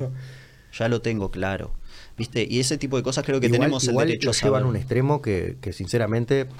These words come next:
Speaker 2: entiendo que lo tenés claro, pero se, realmente hay, hay,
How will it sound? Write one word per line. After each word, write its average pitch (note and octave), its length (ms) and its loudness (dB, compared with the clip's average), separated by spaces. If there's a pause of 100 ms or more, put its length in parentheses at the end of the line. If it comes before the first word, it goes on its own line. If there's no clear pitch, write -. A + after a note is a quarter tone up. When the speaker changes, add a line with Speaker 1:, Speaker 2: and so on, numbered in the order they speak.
(120)
Speaker 2:
entiendo G2 360 0
que E2+ 120 2 (120)
lo F#2+ 100 -2
tenés G#2 220 0
claro, A2 400 2 (440)
pero - 160 -2
se, - 220 -8
realmente G#2 720 0
hay, A2 240 2
hay, G#2 220 0